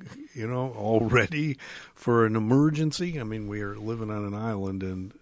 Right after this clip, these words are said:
you know, we all know that there's disaster preparedness stuff,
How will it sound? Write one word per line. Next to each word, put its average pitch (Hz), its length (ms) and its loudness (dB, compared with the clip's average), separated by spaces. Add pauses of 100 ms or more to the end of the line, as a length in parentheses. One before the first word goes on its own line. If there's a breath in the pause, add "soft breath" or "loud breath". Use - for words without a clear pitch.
(220)
you 95 160 -8
know, 95 140 -8
we 98 160 -6
all 101 160 -6
know 101 260 -6
that 98 260 -10
there's 92 440 -8
disaster 104 560 -4
preparedness 101 800 -2
stuff, 104 280 -4